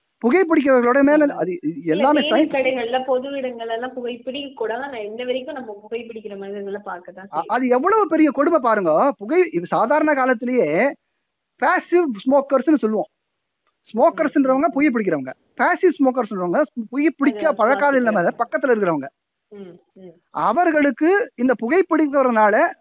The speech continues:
Speaker 1: பாதிப்பு ஏற்படுதுன்னு நான் சொல்லல, அறிவியல் சொல்றது.
Speaker 2: ஆமா.
Speaker 1: அப்ப இன்னைக்கு ரெண்டு வருஷமா கொரோனா,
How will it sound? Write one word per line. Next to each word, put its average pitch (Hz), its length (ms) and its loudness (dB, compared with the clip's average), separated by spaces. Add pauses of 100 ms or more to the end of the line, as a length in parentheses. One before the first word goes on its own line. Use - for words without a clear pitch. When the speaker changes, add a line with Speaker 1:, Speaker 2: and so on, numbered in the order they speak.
(580)
Speaker 1:
பாதிப்பு 285 540 0
ஏற்படுதுன்னு 247 800 2
நான் 220 260 0
சொல்லல, 262 240 0
அறிவியல் 285 580 4
சொல்றது. 180 380 -2 (520)
Speaker 2:
ஆமா. 185 280 -20 (200)
Speaker 1:
அப்ப 240 240 0
இன்னைக்கு 277 640 4 (420)
ரெண்டு 311 240 4
வருஷமா 311 320 2 (140)
கொரோனா, 302 280 4